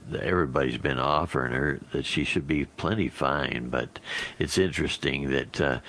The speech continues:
what if a black man, like, uh, we've talked about some of these different ones, I don't know, since I don't watch any of those programs, but what if they dressed up and did whiteface and faked like they were Donald Trump and made fun of that?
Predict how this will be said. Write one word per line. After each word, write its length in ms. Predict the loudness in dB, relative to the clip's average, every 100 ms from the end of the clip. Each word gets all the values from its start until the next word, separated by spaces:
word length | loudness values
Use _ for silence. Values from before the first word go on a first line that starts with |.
| -12 -4
what 200 | 4 6
if 220 | 8 6 4
a 100 | 2
black 520 | 2 4 4 2 0
man, 320 | 0 0 0
like, 360 | 0 -2 -2 -2
uh, 280 | 0 0 0
we've 240 | -2 -4 -2
talked 340 | 0 0 -2
about 380 | -2 0 -2 -2
some 240 | -4 -2
of 80 | -2
these 200 | -2 -2
different 340 | 0 0 -2 -2
ones, 400 | -2 -2 -2 0
I 120 | 2
don't 200 | 0 -2
know, 260 | -4 -4 -4
since 320 | 0 0 2
I 120 | 0
don't 240 | 0 -2
watch 340 | 0 0 0 -2
any 200 | -2 0
of 40 |
those 180 | 0 -2
programs, 680 | 0 0 0 0 -2 -4 -6 -8 -8 -6 0
but 160 | 0
what 200 | 4 4
if 160 | 4 2
they 240 | 2 4
dressed 540 | 4 2 2 2 2 2
up 200 | 2 0
and 220 | -2 -4 -8 -12 2
did 280 | 4 4 -2 -6 0
whiteface 720 | 2 2 -2 0 0 0 -2
and 120 | -2
faked 360 | 0 0 2 0
like 220 | 0 2
they 120 | 2
were 160 | 2 2
Donald 380 | 0 0 -2
Trump 280 | -2 0 0
and 160 | -2 -2
made 220 | -2 -2
fun 320 | -4 -2 0
of 120 | 0
that? 300 | 2 2 0